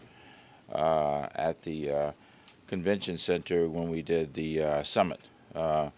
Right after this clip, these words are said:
but anyway, we had two thousand residents who came together and participated in the One City Summit in February of two thousand and twelve. Uh, immediately following the summit,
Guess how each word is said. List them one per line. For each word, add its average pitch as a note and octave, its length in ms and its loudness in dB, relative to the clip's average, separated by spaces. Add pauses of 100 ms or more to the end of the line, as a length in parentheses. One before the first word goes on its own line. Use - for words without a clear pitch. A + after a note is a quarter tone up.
(280)
but G#2 100 2
anyway, G2+ 320 4
we F#2+ 140 4
had F#2 120 4
two C3+ 200 -2
thousand G#2+ 420 8
residents F#2+ 560 2
who - 100 -8
came G2 360 0
together F2 420 2
and E2+ 100 -6
participated F#2+ 760 -2
in E2+ 80 -6
the E2 80 -8
One F2+ 180 -4
City E2+ 260 -6
Summit F2 400 -2 (160)
in F2 120 -12
February D#2+ 560 -2
of C#2 100 -10
two F2+ 140 -6
thousand D#2 460 2
and C2 120 -12
twelve. C#2+ 420 -2 (880)
Uh, G#2 320 12
immediately A2 540 4
following A#2 720 4
the D#2+ 80 -8
summit, F#2 460 4